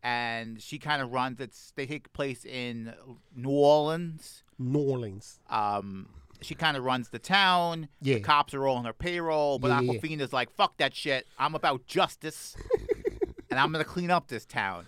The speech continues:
Speaker 2: Right. So Awkwafina's father got killed because he found, he found, like, the family who was running the town. It was dirty, and Awkwafina and her sister have been tr-,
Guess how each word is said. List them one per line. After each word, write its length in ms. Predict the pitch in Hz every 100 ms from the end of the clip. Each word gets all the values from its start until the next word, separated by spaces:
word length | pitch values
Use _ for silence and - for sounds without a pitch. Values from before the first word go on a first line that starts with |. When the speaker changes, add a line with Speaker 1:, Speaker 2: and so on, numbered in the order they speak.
| - -
Speaker 2:
Right. 240 | 147 127 -
So 160 | 160
Awkwafina's 640 | 156 139 - - 170 151 -
father 380 | 147 131 127 113
got 260 | 120 -
killed 340 | - 127 117 -
because 300 | 113 120 -
he 100 | 120
found, 480 | - 131 117 117 113 - -
he 260 | - 127
found, 460 | 107 - 123 123 120
like, 200 | 120 110
the 160 | 117 120 _
family 800 | 147 131 127 123 117 107 107 - _ _
who 80 | 127
was 280 | 123 113 -
running 280 | 131 131 120
the 80 |
town. 300 | 113 131 123
It 100 | 113
was 120 | 107 101
dirty, 440 | 131 120 98 98 - _ - _ -
and 120 | 127
Awkwafina 500 | 131 - 127 151 147 143
and 80 |
her 120 | 127 120
sister 420 | 139 131 - 113
have 160 | 120 120
been 160 | 123
tr-, 160 | -